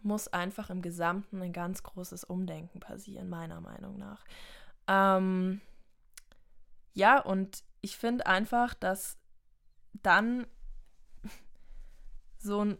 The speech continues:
riesiges soziales Netzwerk wie Instagram, dass die dann sozusagen das so unterstützen, indem leicht bekleidete Frauenkörper direkt als sexuelles Objekt wahrgenommen werden. Und ich denke, der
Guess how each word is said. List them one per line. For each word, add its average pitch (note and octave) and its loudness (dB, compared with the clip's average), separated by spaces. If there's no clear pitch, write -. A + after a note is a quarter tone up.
riesiges B3+ -2
soziales G3 0
Netzwerk A#3 -2
wie G3+ -4
Instagram, A#3+ -2
dass G#3 0
die B3+ 4
dann D4+ 8
sozusagen A#3+ 6
das A#3 2
so C#4+ 4
unterstützen, A#3 -2
indem G#3+ 0
leicht A3 8
bekleidete A3+ 2
Frauenkörper G3+ 2
direkt A3+ 0
als G3 -4
sexuelles A3 -2
Objekt A3 -4
wahrgenommen F3 -2
werden. - -8
Und A3+ 0
ich A#3+ -6
denke, B3+ 2
der F#3+ 4